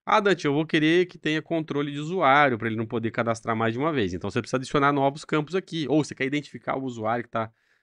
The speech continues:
é, fazendo a votação, você vai pedir o nome, o e-mail do cara, o telefone.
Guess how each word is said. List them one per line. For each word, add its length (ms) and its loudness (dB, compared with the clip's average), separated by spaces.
é, 140 -6
fazendo 280 -4
a 40 -6
votação, 420 -6
você 100 -4
vai 60 0
pedir 180 -8
o 40 -4
nome, 260 -2
o 40 0
e-mail 280 -2
do 80 -8
cara, 380 -2
o 20 -10
telefone. 500 -4